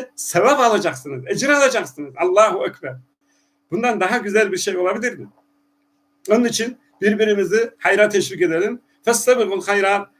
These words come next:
hayırda yarışın diyor ya, hayırlarda koşuşturalım.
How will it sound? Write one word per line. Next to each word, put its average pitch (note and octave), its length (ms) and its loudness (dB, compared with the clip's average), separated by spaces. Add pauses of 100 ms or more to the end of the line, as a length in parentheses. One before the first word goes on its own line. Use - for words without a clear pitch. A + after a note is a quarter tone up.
hayırda G3+ 380 4
yarışın G3 460 0
diyor G#3+ 140 0
ya, F#3+ 200 -2
hayırlarda G3 520 0
koşuşturalım. D#3 680 -4